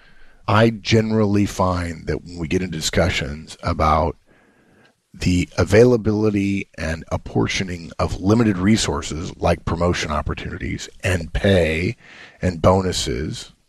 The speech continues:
and incentive pay and, uh,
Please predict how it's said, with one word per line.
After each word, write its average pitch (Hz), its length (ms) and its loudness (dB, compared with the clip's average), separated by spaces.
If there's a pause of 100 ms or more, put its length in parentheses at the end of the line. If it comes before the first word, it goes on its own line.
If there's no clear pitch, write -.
(140)
and 87 220 2
incentive 90 720 2
pay 80 600 -2 (320)
and, 80 640 -4 (920)
uh, 80 440 0